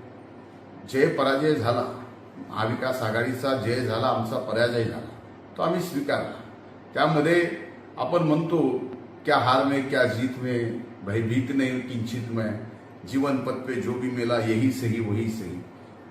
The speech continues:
पण या अशा पद्धतीनं आपण सामाजिक सलोखा पूर्णपणानं बिघडवणं, आमच्या महाविका-, महायुतीच्या उमेदवाराच्या बाबतीत,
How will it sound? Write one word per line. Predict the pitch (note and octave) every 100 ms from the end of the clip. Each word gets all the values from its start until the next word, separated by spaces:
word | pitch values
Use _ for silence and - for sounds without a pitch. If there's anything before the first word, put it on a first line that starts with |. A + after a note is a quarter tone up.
| -
पण | F#3+
या | E3 C3 D3+ F#3+ F#3 - -
अशा | - - G3
पद्धतीनं | F#3+ F3+ D3 E3+ E3+ E3+ E3+ F3+ F3
आपण | B2 - D#3 D#3
सामाजिक | - A#2 C3 D3 D#3 D#3
सलोखा | - A#2 B2+ C3+ D3
पूर्णपणानं | - D3 D#3+ E3+ - D3 C#3+ C3+
बिघडवणं, | A#2 G#2+ B2+ A#2 D#2+ - - - - - - -
आमच्या | A#2 C3 E3+ F3 F3
महाविका-, | D3+ D#3 D#3+ D#3+ D#3
महायुतीच्या | C#3+ C3+ D3 C#3+ C3+ B2+ C#3+ D3 C#3+ C#3+ - - - - - - B2+
उमेदवाराच्या | B2+ C3+ C3 B2 A#2 A2+ - C3 B2+ B2+ - - -
बाबतीत, | A2+ A2+ - A#2